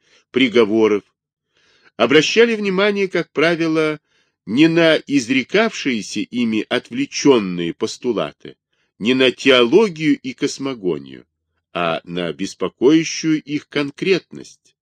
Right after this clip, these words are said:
Сердца их откликались прежде всего на злободневность, на то, о чём их спрашивали дома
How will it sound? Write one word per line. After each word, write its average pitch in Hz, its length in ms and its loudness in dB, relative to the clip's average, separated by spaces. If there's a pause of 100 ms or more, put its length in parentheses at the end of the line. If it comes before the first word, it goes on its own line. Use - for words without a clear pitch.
(260)
Сердца 113 540 -2
их 110 120 -18
откликались 120 640 -4
прежде 120 340 -8
всего 120 320 -6
на 120 120 -4
злободневность, 127 1040 -6 (280)
на 87 140 -8
то, 180 340 0
о - 140 -8
чём 170 420 -6
их 117 180 -12
спрашивали 107 760 -6
дома 139 520 -2